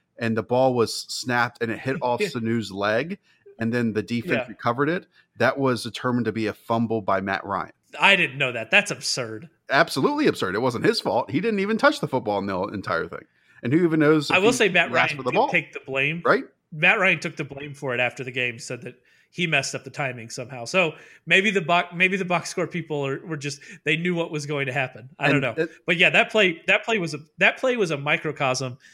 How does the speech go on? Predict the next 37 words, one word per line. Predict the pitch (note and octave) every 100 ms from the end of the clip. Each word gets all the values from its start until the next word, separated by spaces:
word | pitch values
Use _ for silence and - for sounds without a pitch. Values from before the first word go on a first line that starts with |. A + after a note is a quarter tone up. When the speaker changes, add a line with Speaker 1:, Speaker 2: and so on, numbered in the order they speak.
| -
Speaker 2:
of | - C#3
the |
Falcons | C#3 C#3+ B2+ C3+ A#2+
season. | D3 A#2+ D3 D3+ - -
<laughs> | D4 -
It |
was | A3
just | G#3 G3
like, | G3 F3 - - _ _
all | - A3+
this | A#3+ A#3
talent, | G#3 F3+ F3+ F3+
and | F3+
I | D#3
know | E3
they've | F#3
had | F3 D#3
injuries. | D3+ C#3+ C#3 B2+
They've | B2+
certainly | D3+ C3
had | C3
injuries | C3 B2+ B2+
on | A#2+
defense, | A#2+ A#2 B2 A2+
but | - A#2 _ _ _ -
it's | E3 -
just, | G#3 - -
it's | E3 -
so | - G#3+
disappointing | F#3 F3 D#3 - D3+ C3+ B2
what | C3+
their | C3+ B2+
offense | A#2+ B2 A#2 -
has | A#2
been | B2+ A#2
the |
last | A#2 A#2 -